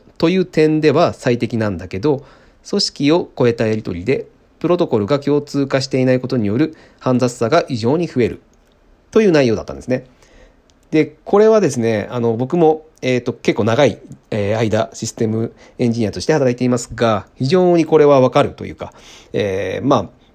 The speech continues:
あ、あのー、感じていたことなので、とてもこれは共感できました。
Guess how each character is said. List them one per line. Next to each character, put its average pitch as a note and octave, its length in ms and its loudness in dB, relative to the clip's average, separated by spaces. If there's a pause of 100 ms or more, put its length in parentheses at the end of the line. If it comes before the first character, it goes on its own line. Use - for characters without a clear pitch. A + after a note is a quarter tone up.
あ、 - 80 -4
あ F#2+ 60 -4
の - 760 -8
ー、 - 240 -20
感 - 200 0
じ B2 100 -8
て B2 60 2
い A2+ 60 -2
た B2 100 -2
こ A2 100 -8
と - 220 -4 (200)
な A#2 140 0
の F#2 100 -6
で、 A#2+ 300 0 (320)
と F3+ 100 -2
て F#3+ 60 0
も F#3 100 4
こ F3 140 2
れ E3+ 60 6
は D#3 120 4
共 D#3 220 4
感 C3+ 200 2
で A#2+ 120 -2
き B2 80 -6
ま A2 100 -2
し - 80 -8
た。 - 160 -8